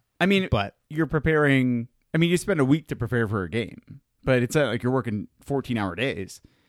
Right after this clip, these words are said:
Speaker 1: What are those guys putting in, like, four or five hours?
Speaker 2: Yeah.
Speaker 1: Watching game film, doing whatever. Though the Gruden, the Gruden quarterback camp is one of my favorite things on E S P N.
Speaker 2: It's, yeah, that's a
Speaker 1: Yeah.
Speaker 2: great,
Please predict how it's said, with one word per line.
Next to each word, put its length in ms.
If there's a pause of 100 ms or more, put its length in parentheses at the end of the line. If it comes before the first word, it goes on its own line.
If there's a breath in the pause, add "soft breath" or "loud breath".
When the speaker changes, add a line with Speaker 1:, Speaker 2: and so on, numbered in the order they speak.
(420)
Speaker 1:
What 100
are 20
those 140
guys 160
putting 260
in, 80
like, 160
four 160
or 60
five 180
hours? 480 (160)
Speaker 2:
Yeah. 220
Speaker 1:
Watching 280
game 220
film, 220
doing 140
whatever. 340 (440)
Though 160
the 100
Gruden, 520
the 100
Gruden 240
quarterback 360
camp 240
is 100
one 180
of 40
my 100
favorite 240
things 160
on 100
E 120
S 80
P 120
N. 60
Speaker 2:
It's, 180
yeah, 220
that's 240
a 60
Speaker 1:
Yeah. 80
Speaker 2:
great, 300